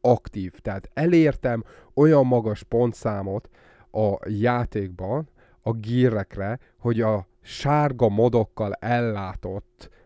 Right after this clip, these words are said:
ö, Seeker Mind-nek a modjai aktívak legyenek. Tehát kétezer-kilencszáz valamennyi.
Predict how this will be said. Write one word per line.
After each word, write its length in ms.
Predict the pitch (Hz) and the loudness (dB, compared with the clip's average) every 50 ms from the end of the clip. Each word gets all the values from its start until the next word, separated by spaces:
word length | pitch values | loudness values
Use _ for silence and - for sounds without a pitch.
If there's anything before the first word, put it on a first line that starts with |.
| _ _ _ - | _ _ _ -12
ö, 160 | - 104 98 90 | -8 -8 -8 -8
Seeker 640 | - - - - 131 131 127 - - 120 107 95 | -8 -10 -8 -2 0 0 0 0 0 -2 -2 -2
Mind-nek 920 | 92 92 90 90 92 95 104 107 - _ _ _ _ - 104 101 98 - - | -2 -8 -10 -10 -10 -10 -10 -12 -14 _ _ _ _ -8 -6 -6 -6 -4 -6
a 60 | 101 | -4
modjai 560 | 95 107 113 117 110 104 101 101 98 104 - _ | 0 2 2 2 2 0 -4 -4 -4 -4 -4 _
aktívak 760 | - 131 131 - - - - - 107 101 87 92 92 - - | 4 4 4 2 0 -12 -6 -4 -4 -4 -4 -4 -8 -6 -6
legyenek. 680 | 104 101 101 104 101 95 95 90 85 90 90 95 - - | -6 -4 -2 0 0 -2 -2 -6 -10 -10 -12 -12 -12 -10
Tehát 200 | - 101 101 - | -10 -10 -10 -8
kétezer-kilencszáz 1120 | - - 151 147 - 143 120 95 101 98 - - - 113 104 95 95 - - 90 92 90 | -8 -8 -8 -6 -4 -4 -4 -4 -4 -8 -8 -8 -8 -8 -6 -6 -8 -10 -10 -12 -10 -8
valamennyi. 480 | 95 98 92 92 92 95 95 98 98 | -8 -8 -8 -8 -8 -8 -10 -10 -12